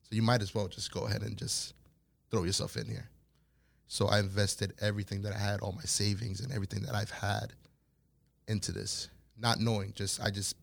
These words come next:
bet it on myself. I doubled down on myself, and it was the best investment that I've ever made in my life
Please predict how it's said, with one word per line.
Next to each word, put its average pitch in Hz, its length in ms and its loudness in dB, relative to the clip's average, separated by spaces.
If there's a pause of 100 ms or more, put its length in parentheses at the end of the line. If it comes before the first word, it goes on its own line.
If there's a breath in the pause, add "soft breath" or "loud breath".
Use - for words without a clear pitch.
(120)
bet 107 100 0
it 98 120 -2
on 92 80 -4
myself. 98 280 -4
I 107 60 -4
doubled 101 320 -2
down 104 200 2
on 101 100 0
myself, 101 380 0
and 98 180 -4 (760)
it 107 80 0
was 104 180 2
the - 140 -4
best 98 560 -2
investment 101 460 -2
that 101 100 -4
I've 101 160 -6
ever 98 160 -4
made 98 160 -4
in 95 80 -4
my 101 80 -6
life 95 420 -6